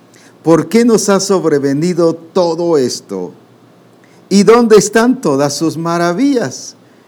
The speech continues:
Incrédulo, no creía. Pero el Señor le había dicho, "Varón esforzado y valiente". Ahora, ¿qué más? Diciendo, ¿qué cosa? "¿No nos sacó Jehová de Egipto?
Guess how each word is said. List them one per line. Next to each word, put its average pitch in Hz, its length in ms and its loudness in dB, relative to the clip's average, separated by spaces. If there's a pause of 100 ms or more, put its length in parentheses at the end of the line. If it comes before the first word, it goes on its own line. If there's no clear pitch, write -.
(400)
Incrédulo, 113 800 -2
no 120 240 -4
creía. 156 440 0 (1900)
Pero 131 160 0
el 135 60 2
Señor 135 340 0
le 156 80 0
había 147 300 0
dicho, 147 320 -4
"Varón 143 400 -2
esforzado 120 580 -6
y 123 60 -2
valiente". 147 640 -4 (2500)
Ahora, 143 300 2
¿qué 196 140 4
más? 160 440 -4 (880)
Diciendo, 151 840 0 (1300)
¿qué 170 160 2
cosa? 156 360 0
"¿No 165 240 2
nos 240 220 2
sacó 147 500 -4
Jehová 131 560 -2
de 165 140 -4
Egipto? 113 640 -6